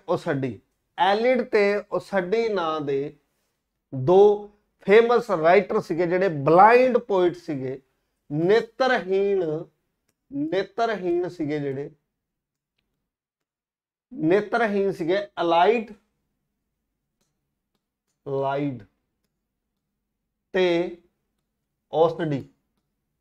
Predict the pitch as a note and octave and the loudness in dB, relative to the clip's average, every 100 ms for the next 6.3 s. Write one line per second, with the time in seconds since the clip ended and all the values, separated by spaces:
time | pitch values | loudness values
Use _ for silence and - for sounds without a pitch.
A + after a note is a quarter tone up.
0 | _ _ _ _ _ _ _ _ _ _ | _ _ _ _ _ _ _ _ _ _
1 | _ _ _ _ _ _ _ _ _ _ | _ _ _ _ _ _ _ _ _ _
2 | _ _ _ _ - F#3 G#3 F#3 F3 F#3 | _ _ _ _ 2 4 6 4 4 2
3 | G3 G#3 G#3 G3 F#3+ G#3 F#3 - F3+ F3 | 2 -2 2 4 4 2 -2 0 0 0
4 | G#3+ G3 - G3+ F#3+ F#3 F#3+ G3 F#3+ _ | 0 -2 0 -2 0 0 0 0 -4 _
5 | - A3 - - G#3 A#3+ B3+ B3 A3+ G#3+ | -6 -6 -4 -2 2 6 6 8 6 4
6 | G3+ G#3 A3 | 2 2 0